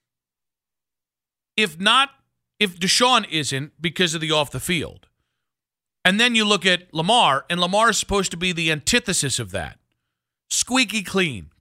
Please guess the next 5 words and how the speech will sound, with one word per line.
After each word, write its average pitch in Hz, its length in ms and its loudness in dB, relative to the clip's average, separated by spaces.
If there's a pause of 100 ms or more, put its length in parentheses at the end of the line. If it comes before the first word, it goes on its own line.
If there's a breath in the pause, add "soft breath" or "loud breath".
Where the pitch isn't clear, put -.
good 226 320 0
dude, 151 400 0 (200)
hard 226 420 4
worker, 147 540 -2 (500)
uh, 190 340 6